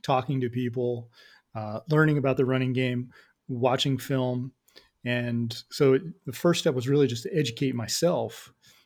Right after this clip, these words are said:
um, to, to be able to, be able to tell the difference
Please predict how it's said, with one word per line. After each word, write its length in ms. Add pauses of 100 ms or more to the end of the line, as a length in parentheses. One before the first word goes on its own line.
(220)
um, 480 (100)
to, 280
to 140
be 180
able 180
to, 560 (480)
be 80
able 120
to 60
tell 160
the 80
difference 520